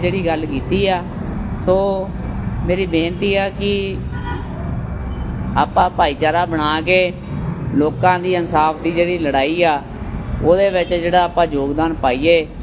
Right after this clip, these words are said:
ਔਰ ਨਾ ਕਿ ਆਪਣੇ ਨਿੱਜੀ ਹਿੱਤਾਂ ਲਈ ਕੁਛ ਬੰਦਿਆਂ ਦਾ ਹੱਥ ਕੰਡਾ ਆ ਜਿਹੜਾ ਹੈਗਾ ਬਣ ਕੇ ਉਹ ਆਪਾਂ ਪੂਰੇ ਇਸ ਪਵਿੱਤਰ ਪੇਸ਼ੇ 'ਤੇ ਜਿਹੜੇ ਲੋਕ ਕੰਮ ਕਰਦੇ ਆ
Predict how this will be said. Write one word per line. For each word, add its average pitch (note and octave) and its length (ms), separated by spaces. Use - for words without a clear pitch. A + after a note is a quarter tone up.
ਔਰ E3+ 460
ਨਾ D3+ 420
ਕਿ F#3 160
ਆਪਣੇ F3+ 340
ਨਿੱਜੀ E3 400
ਹਿੱਤਾਂ D#3 300
ਲਈ D#3+ 180
ਕੁਛ E3 260
ਬੰਦਿਆਂ D#3+ 400
ਦਾ E3 180
ਹੱਥ C#3 160
ਕੰਡਾ D3 420
ਆ C3+ 80
ਜਿਹੜਾ D3 320
ਹੈਗਾ D#3 240
ਬਣ C#3 220
ਕੇ D#3+ 340
ਉਹ E3+ 420
ਆਪਾਂ D#3 340
ਪੂਰੇ D#3+ 560
ਇਸ D#3+ 240
ਪਵਿੱਤਰ D#3+ 480
ਪੇਸ਼ੇ D#3+ 640
'ਤੇ - 440
ਜਿਹੜੇ E3 260
ਲੋਕ D3 340
ਕੰਮ D3 240
ਕਰਦੇ D#3 420
ਆ C3 140